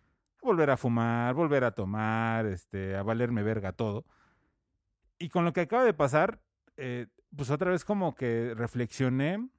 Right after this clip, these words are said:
y, y creo que traigo muchas cosas guardadas. Eh, o sea, ustedes saben, realmente algo por lo que paramos nosotros fue, fue, este, por, por cuestiones, eh,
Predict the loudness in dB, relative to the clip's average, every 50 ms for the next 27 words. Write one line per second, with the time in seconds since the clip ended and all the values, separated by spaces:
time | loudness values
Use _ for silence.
0 | _ _ _ _ -20 _ -12 -8 -8 -6 -6 -6 -6 -6 -6 -8 -8 -8 -10 -10
1 | -12 -14 -12 -8 -6 -6 -6 -6 -4 -4 -2 -2 -2 -2 -2 -2 -4 -2 -2 -2
2 | -2 -2 -2 0 0 0 0 -2 -2 -2 -2 -4 -6 -8 _ _ _ _ _ _
3 | _ _ _ _ _ _ _ _ _ _ -8 -6 -4 -2 -2 0 0 0 0 0
4 | -2 -4 -6 _ _ _ _ _ _ _ _ _ _ _ _ _ _ _ _ _
5 | _ _ _ _ _ -20 -20 -20 _ _ -20 -16 -10 -8 -6 -4 -2 0 0 0
6 | 0 0 0 0 2 2 2 2 2 2 -2 -4 -6 -8 -8 -8 -6 -4 -4 -2
7 | 0 0 0 0 0 2 2 2 2 0 -2 -4 -8 _ _ _ _ _ _ -10
8 | -4 -2 -2 0 0 -2 -2 -2 -2 -2 -2 -2 -4 -4 -6 -6 -4 -4 -2 -2
9 | -4 -4 -4 -4 -4 -4 -6 -6 -6 -6 -6 -4 -4 -4 -4 -4 -4 -4 -4 -4
10 | -4 -4 -4 -4 -4 -4 -6 -8 -10 -12 -14 -14 -12 -12 -14 -16 _ _ _ _
11 | _ _ _ _ _ _ _ -8 -8 -8 -8 -10 _ -10 -8 -8 -6 -6 -6 -6
12 | -8 -8 -10 -14 -16 _ -12 -10 -6 -4 -2 -2 0 0 -2 -4 -4 -8 -16 -18
13 | -16 -12 -10 -10 -10 -8 -8 -10 -8 -8 -8 -8 -8 -8 -8 -10 -10 -12